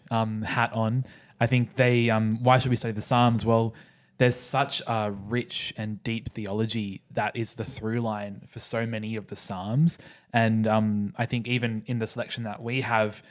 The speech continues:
we'll start to see those through lines in, a-, as we look at the different seasons that they represent and that kind of thing. And,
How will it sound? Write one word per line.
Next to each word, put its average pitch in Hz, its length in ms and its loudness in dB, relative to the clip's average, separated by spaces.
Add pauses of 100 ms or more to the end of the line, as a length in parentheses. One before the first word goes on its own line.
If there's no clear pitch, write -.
(280)
we'll 113 140 -2
start 110 340 -2
to 117 80 -8
see 120 200 -6
those 110 220 0
through 110 240 0
lines 110 360 2
in, 110 200 -4
a-, 120 160 -2
as 113 140 -4
we 117 60 -2
look 113 180 -4
at - 80 -12
the 110 80 -4
different 107 300 -6
seasons 131 400 4
that 120 80 -2
they 123 120 -2
represent 113 420 0
and 117 100 -8
that 117 80 -8
kind 113 160 -6
of 110 80 -8
thing. 117 260 -2
And, 107 220 -4